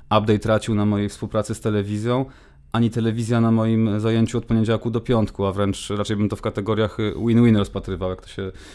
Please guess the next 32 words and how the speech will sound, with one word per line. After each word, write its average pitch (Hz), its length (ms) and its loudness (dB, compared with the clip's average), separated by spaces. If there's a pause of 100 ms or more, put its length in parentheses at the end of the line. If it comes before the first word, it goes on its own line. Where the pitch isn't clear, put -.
(140)
y, 92 80 -6
mądrze 107 360 4
mówi 104 280 2
w - 180 -12 (120)
korporacjach. 107 560 -2
Także 107 220 -4
tutaj 147 320 -2 (1000)
ja 120 140 2
lubię 131 240 2
te 123 140 2
różne 117 280 4
filary 110 320 0
swojego 104 360 -2
życia, 92 400 -6
od 95 140 -8
biegania, 107 640 0 (320)
przez 98 180 -2
działalność 104 460 4
przy - 140 -4
aplikacji 107 480 -2
informacyjnej, 107 580 -2
którą 104 240 -4
prowadzę, 104 440 0
fantastyczny 104 500 -4
zespół 104 280 -4
ludzi, 107 260 0
który 110 240 -4
mam 110 260 0
u 104 40 -8
siebie 110 280 -4
w 101 40 -8
biurze, 110 380 -2